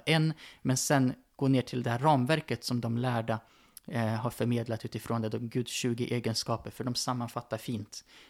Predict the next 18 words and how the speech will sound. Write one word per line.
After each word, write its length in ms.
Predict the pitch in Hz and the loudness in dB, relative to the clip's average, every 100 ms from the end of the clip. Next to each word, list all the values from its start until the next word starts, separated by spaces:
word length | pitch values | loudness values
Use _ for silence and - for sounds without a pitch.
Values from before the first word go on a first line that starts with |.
| - | -10
ehm, 640 | 131 113 107 107 107 110 - _ _ _ - - - | -2 0 2 2 0 0 -6 _ _ _ -8 -8 -2
Guds 300 | 143 127 - | 0 2 0
nittionio 480 | 117 - 113 113 110 | -4 -2 0 2 2
namn, 260 | 117 113 110 | 2 2 0
inshallah. 520 | 107 117 113 117 110 - - | 0 -2 0 -2 -2 -6 -6
Försöka 300 | - 254 214 | 0 2 4
ta 200 | - 175 | 6 6
det 80 | 127 | 6
ett 240 | - 180 | 2 -2
steg 280 | - 175 151 | 2 4 4
i 40 | |
taget, 400 | - 139 131 139 | 4 4 4 0
vi 40 | 135 | -2
ska 140 | - | -2
inte 140 | 143 | 0
stressa 420 | - - 135 - 123 | -2 0 -2 0 2
igenom 380 | 127 120 113 | 2 2 2
det. 140 | 120 | 0